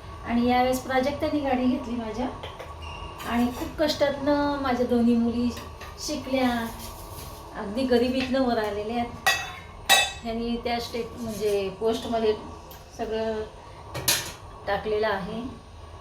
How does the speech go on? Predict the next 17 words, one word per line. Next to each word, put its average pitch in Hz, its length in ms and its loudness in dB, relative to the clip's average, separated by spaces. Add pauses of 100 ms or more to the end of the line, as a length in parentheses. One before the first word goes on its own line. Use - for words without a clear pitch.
(1200)
Facebook-वर. 214 560 -2 (1300)
तर 254 260 4 (440)
खरंच 294 420 4
माझ्या 240 260 0
दोन्ही 233 280 2
मुलींना 254 520 4 (560)
खूप 320 200 -2
हुशार 277 360 6 (180)
आणि 247 160 2
खूप 254 280 0
जिद्दी 262 420 4 (840)
आणि 240 440 4
कोणाची 285 320 6
बरोबरी 277 500 4
केली 294 220 4
नाही 262 200 8
आयुष्यभर 233 440 2